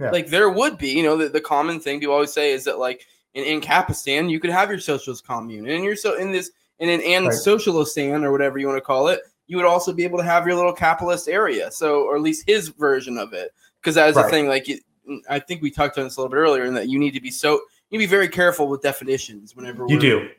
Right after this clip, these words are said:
Speaker 1: yeah.
Speaker 2: 'cause it's like, what, what do you mean? And it's like, so right here, this is, this whole essay is a perfect example of just the simple word of socialism. Just for us, our kind throws red flags. We're like,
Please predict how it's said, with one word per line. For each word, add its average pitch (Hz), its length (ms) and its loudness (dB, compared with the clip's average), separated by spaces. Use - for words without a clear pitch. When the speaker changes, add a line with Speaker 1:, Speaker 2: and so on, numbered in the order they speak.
Speaker 1:
yeah. 104 160 0
Speaker 2:
'cause 151 200 -2
it's 147 200 -2
like, 151 180 2
what, 147 240 6
what 156 100 2
do 170 80 -2
you 147 80 0
mean? 135 400 2
And 139 160 -4
it's 151 160 -4
like, 151 200 0
so 170 260 0
right 190 220 4
here, 165 600 4
this 156 180 -2
is, 143 180 -8
this 156 200 0
whole 180 400 6
essay 165 300 2
is 123 100 -2
a - 40 -10
perfect 156 240 0
example 147 300 2
of 127 80 -4
just - 220 -2
the 160 80 -4
simple 208 340 2
word 170 220 4
of 135 80 -2
socialism. 127 720 -2
Just - 300 -6
for - 220 -4
us, 180 320 4
our 165 180 4
kind 143 500 0
throws 143 240 0
red 160 180 2
flags. 139 320 4
We're 135 80 -2
like, 127 160 -6